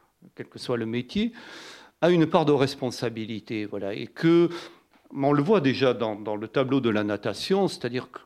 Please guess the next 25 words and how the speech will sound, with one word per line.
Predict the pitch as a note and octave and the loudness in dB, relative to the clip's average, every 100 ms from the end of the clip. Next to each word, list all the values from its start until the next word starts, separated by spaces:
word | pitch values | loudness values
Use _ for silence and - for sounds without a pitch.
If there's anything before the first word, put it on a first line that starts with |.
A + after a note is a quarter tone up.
| _ | _
comment | D3 D3+ | 0 4
la | E3 C3 | 4 2
politique | - C3 B2+ - D#3 C#3+ | 2 -2 -2 -4 -6 -2
et | A#2+ | -4
les | G#2+ A#2 B2+ | -2 -2 0
enjeux | B2 B2+ D3 G3 | 0 0 -2 -4
se | - | -4
mêlent | D#3 F#3+ A3 B2+ | -4 -4 -4 -6
à | |
un | G#2 | -6
moment | G2+ F#2+ F#2 | -10 -12 -14
donné. | - G2+ G2+ G#2 - | -16 -16 -18 -18 -20
Je, | G#2 - | -20 -20
je, | - - | -20 -20
je | G#2+ G2+ | -20 -20
veux | A2 | -18
dire, | A#2 D#3+ D#3 A2+ | -10 -6 -6 -8
euh, | G#2+ - - - - _ - | -12 -14 -20 -20 -20 _ -16
la, | A#2+ A#2+ | -8 -8
la | C#3+ C#3 | -2 -2
compétition | C#3 D#3+ D3 D3+ C#3+ - A3 | 0 -2 0 -4 -4 -2 0
devient | D#3 C#3+ C3 F#3 G#3 | 2 0 2 0 2
une | D3 B2 | 2 2
affaire | - A#2 | -2 -10
politique. | - A2+ G#2 _ A#2 - - | -8 -18 -18 _ -20 -20 -20